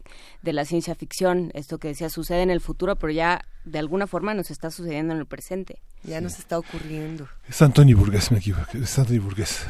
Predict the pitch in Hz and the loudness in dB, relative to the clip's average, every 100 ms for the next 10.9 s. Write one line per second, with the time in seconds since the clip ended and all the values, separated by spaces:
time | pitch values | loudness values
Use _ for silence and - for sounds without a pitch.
0 | - 233 302 - 339 - 330 240 294 226 | 0 6 6 8 8 10 8 10 8 8
1 | 254 247 - - 165 226 - - 240 202 | 8 8 10 12 12 12 8 6 8 8
2 | 143 139 - 160 135 - - 277 - 233 | 8 6 6 6 6 2 -10 -10 -2 2
3 | 247 262 240 214 214 226 214 220 220 - | 4 4 4 4 2 4 6 6 4 0
4 | 226 196 208 196 185 190 202 202 190 196 | -2 0 2 4 4 2 0 2 2 4
5 | 277 453 440 - 508 - - 214 - - | 6 8 6 8 8 8 2 -2 -4 -8
6 | - 180 190 190 196 254 - 254 - 294 | -4 0 2 2 0 -4 2 4 6 6
7 | 302 311 - 285 240 - - - - - | 6 4 4 0 0 -4 -4 -6 -8 -6
8 | 220 240 208 190 - 233 254 240 226 220 | 2 2 4 2 4 4 4 2 2 2
9 | 226 190 208 214 226 226 220 - 294 277 | 0 0 2 4 4 4 0 0 2 4
10 | 220 202 226 220 214 233 277 311 | 4 2 2 4 4 6 6 6